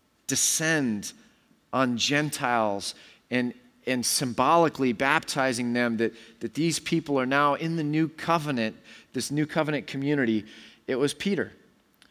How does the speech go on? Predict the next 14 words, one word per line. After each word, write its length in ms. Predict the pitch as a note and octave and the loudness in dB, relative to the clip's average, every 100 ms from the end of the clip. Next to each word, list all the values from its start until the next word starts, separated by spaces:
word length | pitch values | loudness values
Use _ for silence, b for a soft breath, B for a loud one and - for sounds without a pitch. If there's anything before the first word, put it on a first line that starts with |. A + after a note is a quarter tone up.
| b b | b b
when 120 | B2 | -4
he 100 | C3+ | 2
had 160 | C#3+ C3+ | 2 2
the 60 | A#2+ | 0
vision 480 | B2+ D#3 D3 C#3+ A#2+ | 2 2 2 0 -2
to 100 | B2+ | -2
go 140 | C#3 | 0
to, 100 | B2+ - G2 - | -2 -8 -20 -14
to, 220 | - B2+ | -6 -6
to 160 | A2+ A#2+ | -6 -4
go 120 | C3+ | -2
to 60 | C3+ | 0
the 100 | B2+ | 0
Roman 600 | C3 C#3 C#3+ C3 B2 | 2 2 2 0 -2